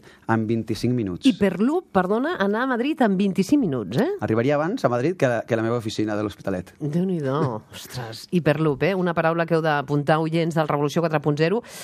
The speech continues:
Speaker 2: Eh, parlem d'iniciatives concretes que s'estan fent a Catalunya, perquè ja s'està fent realitat i a vegades no, no ho sap tothom i per això existeix el Revolució quatre punt zero. Què s'està fent, ja?
Speaker 1: Doncs mira, una de les coses que, que com-, comentes que no sap tothom és precisament que tenim a Barcelona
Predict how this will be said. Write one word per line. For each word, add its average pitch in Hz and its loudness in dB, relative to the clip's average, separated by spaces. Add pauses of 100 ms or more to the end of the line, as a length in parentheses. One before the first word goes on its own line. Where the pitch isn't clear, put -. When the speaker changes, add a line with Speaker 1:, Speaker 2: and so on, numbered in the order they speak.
(160)
Speaker 2:
Eh, 165 4
parlem 170 0
d'iniciatives 226 0
concretes 170 0
que 175 0
s'estan 139 -2
fent 170 0
a 208 -4
Catalunya, 135 0
perquè 143 0
ja 156 0
s'està 190 -2
fent 220 2
realitat 156 0
i - 2
a 185 2
vegades 160 2
no, 170 0 (400)
no 143 2
ho 190 2
sap 202 2
tothom 196 2
i 190 -2
per - -6
això - 0
existeix 151 0
el 151 -2
Revolució 131 -2
quatre 131 0
punt 123 -4
zero. 127 0 (280)
Què - -2
s'està 214 0
fent, 135 -2
ja? 143 -2 (160)
Speaker 1:
Doncs 110 2
mira, 131 2
una 151 0
de 175 0
les 147 -4
coses 113 -2
que, 101 -2
que 101 -4
com-, 104 -2
comentes 104 -2
que 110 0
no - -4
sap - 0
tothom 107 -2 (360)
és 117 0
precisament 117 0
que 113 -2
tenim 101 0
a - -2
Barcelona 117 -2